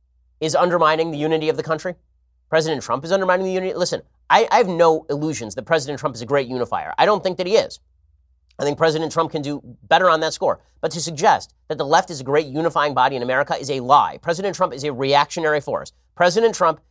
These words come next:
and the current Republican administration are a direct reaction to the polarization of politics around racial and identity politics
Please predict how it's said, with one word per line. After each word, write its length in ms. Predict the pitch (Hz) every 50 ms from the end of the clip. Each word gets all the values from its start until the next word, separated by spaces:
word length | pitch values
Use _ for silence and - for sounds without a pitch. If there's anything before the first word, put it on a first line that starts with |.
| _ _ -
and 100 | 113 117
the 60 | 120
current 260 | - 170 175 175 175
Republican 380 | - 117 156 170 185 170 185 180
administration 640 | 175 170 170 160 - 156 143 123 - - 123 113 _ _ - -
are 80 | 147
a 60 | 147
direct 420 | 131 135 127 120 127 180 - - 175
reaction 480 | 180 180 160 147 - - - - 113
to 80 | - -
the 60 | 127
polarization 640 | 104 - 175 202 214 202 190 147 180 165 - - 165
of 80 | 135 -
politics 480 | - 143 135 127 123 - 135 113 - _ _ _ -
around 320 | 127 139 156 156 165 139 113
racial 360 | 143 165 170 - 196 196 -
and 100 | 139 139
identity 420 | 131 120 143 147 160 - 175 165
politics 520 | 131 - 135 127 123 117 - 131 117 -